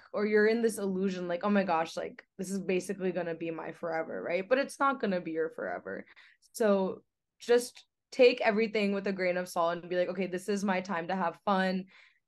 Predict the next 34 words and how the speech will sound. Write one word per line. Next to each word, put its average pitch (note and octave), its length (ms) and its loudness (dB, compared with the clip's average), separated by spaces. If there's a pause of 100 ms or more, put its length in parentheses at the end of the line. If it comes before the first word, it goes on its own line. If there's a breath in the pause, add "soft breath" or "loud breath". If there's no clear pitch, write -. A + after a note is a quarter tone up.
(140)
This G3+ 180 -4
is F#3+ 220 0
my F#3 140 -2
time F#3 340 -4
of - 180 -12
play. G3+ 500 4
This F#3 180 -8
is E3+ 120 -14
my E3+ 200 -6
time E3+ 400 -8
of D#3+ 220 -4
focus, G3+ 840 -2 (260 soft breath)
grinding," G#3+ 580 2
or F#3 100 0
whatever F#3+ 400 0
you E3+ 160 -6 (100)
wanna E3 280 -10
call - 280 -10
it. D#3+ 240 -12
But D#3 220 -8 (340 soft breath)
anyway, E3+ 380 0
so, G3+ 140 -6
but B3+ 120 6
yeah, B3+ 200 6
like, G3+ 160 4
I, G3 260 4
I C#3+ 420 -4
think F#3+ 180 -2
it F#3 60 -2
was F#3 300 -4
definitely F#3+ 540 0
a F3+ 60 0
time E3+ 440 -8
of E3+ 240 -2